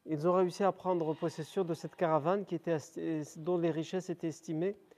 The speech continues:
à cent mille dinars. Évidemment, c'était, euh,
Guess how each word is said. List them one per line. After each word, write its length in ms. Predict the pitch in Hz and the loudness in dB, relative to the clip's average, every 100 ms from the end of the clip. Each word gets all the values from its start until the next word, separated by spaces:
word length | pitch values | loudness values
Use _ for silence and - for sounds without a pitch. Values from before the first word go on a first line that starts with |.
| _ _ | _ _
à 100 | 151 | -8
cent 160 | 143 190 | -2 2
mille 220 | 196 180 | 4 4
dinars. 340 | 160 185 151 - - _ _ _ _ _ _ _ _ _ _ _ _ _ _ _ _ _ _ _ _ _ _ _ _ _ | 4 2 2 -4 -20 _ _ _ _ _ _ _ _ _ _ _ _ _ _ _ _ _ _ _ _ _ _ _ _ _
Évidemment, 560 | 165 156 156 170 196 208 | 0 2 6 6 8 4
c'était, 480 | 196 175 - 190 185 | 2 -4 4 6 6
euh, 200 | 165 151 | 6 2